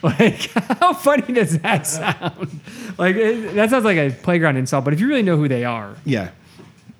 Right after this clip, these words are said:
Speaker 1: And we discuss them, but yeah, Samaria and Sodom. Woo!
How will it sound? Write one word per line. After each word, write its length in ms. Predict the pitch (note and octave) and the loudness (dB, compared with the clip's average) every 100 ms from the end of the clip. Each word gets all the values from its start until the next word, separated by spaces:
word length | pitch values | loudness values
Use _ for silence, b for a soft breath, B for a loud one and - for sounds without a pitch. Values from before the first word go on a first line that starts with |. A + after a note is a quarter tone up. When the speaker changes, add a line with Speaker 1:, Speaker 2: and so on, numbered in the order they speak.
| _ D3 | _ 0
Speaker 1:
And 80 | E3+ | 2
we 60 | |
discuss 420 | E3+ D#3 - D3+ D3+ | 2 0 2 0 2
them, 100 | C#3 | 0
but 80 | C#3 | 2
yeah, 160 | D#3 | 2
Samaria 480 | C#3+ - C#3 D3+ D3+ | 2 0 0 2 2
and 100 | A#2+ | -2
Sodom. 520 | - B2+ C3+ A2 G#2 A2 | -4 -4 -2 -4 -8 -2
Woo! 380 | D#4 G#4+ G#4 | 0 2 2